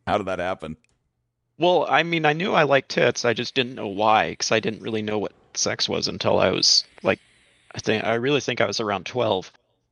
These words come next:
Speaker 2: Um, and I knew that when I, like, looked at, uh, like, swimsuits and shit, it, it made me have an erection, but I didn't know what to do with it. So it took,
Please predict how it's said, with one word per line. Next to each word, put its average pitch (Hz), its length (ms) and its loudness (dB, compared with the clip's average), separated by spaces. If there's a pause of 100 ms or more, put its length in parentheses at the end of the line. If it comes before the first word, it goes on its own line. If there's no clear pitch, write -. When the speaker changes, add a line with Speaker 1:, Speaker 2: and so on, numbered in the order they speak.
(100)
Speaker 2:
Um, 120 500 2 (720)
and 131 220 4
I 131 60 4
knew 147 200 0
that 127 240 2
when 135 140 -4
I, 117 360 2 (120)
like, 113 180 -2 (280)
looked 120 380 -6
at, 98 420 2 (640)
uh, 95 460 -8 (200)
like, - 120 -10
swimsuits - 600 2
and 117 120 -6
shit, - 340 -4
it, 113 240 0 (380)
it - 220 -6 (600)
made 104 220 -8
me 104 80 -2
have 110 120 4
an 127 80 -4
erection, 156 520 -2 (500)
but 135 140 4
I 123 100 6
didn't 147 260 2
know 165 120 0
what 123 180 -2
to 110 80 -8 (120)
do 139 120 2
with 139 220 0
it. - 180 -6 (420)
So 123 340 2
it 127 180 2
took, - 320 0